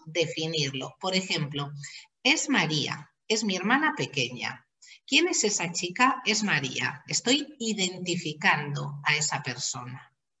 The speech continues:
También utilizamos ser como el ejemplo que yo os he puesto antes para la nacionalidad y el lugar de origen. Por ejemplo, Antonio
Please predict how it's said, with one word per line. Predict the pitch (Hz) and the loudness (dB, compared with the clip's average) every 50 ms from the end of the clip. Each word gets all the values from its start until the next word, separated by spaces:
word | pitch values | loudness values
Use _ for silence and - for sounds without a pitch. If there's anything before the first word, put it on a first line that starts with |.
| _ - - - - - - - - - - - - _ | _ -20 -18 -18 -16 -14 -14 -14 -14 -14 -16 -18 -20 _
También | _ 226 220 220 220 233 277 294 311 | _ 6 6 6 8 6 6 6 6
utilizamos | 330 320 311 294 285 277 262 - - 247 220 202 190 185 190 - | 4 2 0 0 0 0 0 0 2 2 2 2 2 2 4 4
ser | - - - 262 269 294 311 339 330 - - | 4 4 4 4 6 6 4 2 0 0 0
como | 220 202 196 190 190 185 180 185 | 0 0 0 0 -2 -2 -2 0
el | 180 180 | 0 0
ejemplo | 180 180 180 - 247 254 262 254 240 247 240 233 | 0 -2 0 2 4 4 4 2 2 0 -2 0
que | 233 220 208 | 2 0 0
yo | 202 214 214 | 2 0 0
os | 214 214 - | 0 0 -2
he | 208 | -4
puesto | 208 - 196 196 196 - - 208 208 | -4 -4 -4 -4 -4 -2 -2 2 4
antes | 214 240 247 254 254 277 277 269 - | 4 4 4 2 2 0 0 0 0
para | - - 226 262 285 | 2 2 4 4 4
la | 285 262 208 185 | 4 6 4 4
nacionalidad | 180 170 156 156 - 156 165 160 165 165 165 160 156 156 170 160 185 214 240 285 330 339 - - - _ | 6 4 2 2 0 -2 -2 -2 -2 0 -2 -2 -2 -4 -2 2 6 6 6 6 4 2 -2 -8 -16 _
y | - 175 175 | -4 -2 0
el | 165 160 160 165 | 0 2 0 0
lugar | 165 156 156 165 196 226 254 302 302 - - | -2 -2 4 6 8 8 8 6 2 -4 -10
de | 175 156 175 170 151 | -4 0 2 2 4
origen. | 139 147 151 180 196 143 - - - 147 135 123 131 135 131 131 135 139 - - - - - - _ - | 2 2 0 0 -2 -2 -4 -6 -6 -6 -6 -4 -6 -6 -6 -8 -10 -14 -16 -20 -20 -20 -20 -20 _ -6
Por | - 180 185 | -2 0 2
ejemplo, | 185 185 - 226 190 165 151 - 147 147 127 - - - - - - | 2 4 4 4 4 4 0 0 -2 -4 -4 -4 -6 -12 -14 -16 0
Antonio | - 175 175 170 165 - - 226 240 254 277 294 302 320 349 403 | 2 2 2 2 0 0 2 2 4 4 4 4 4 4 2 0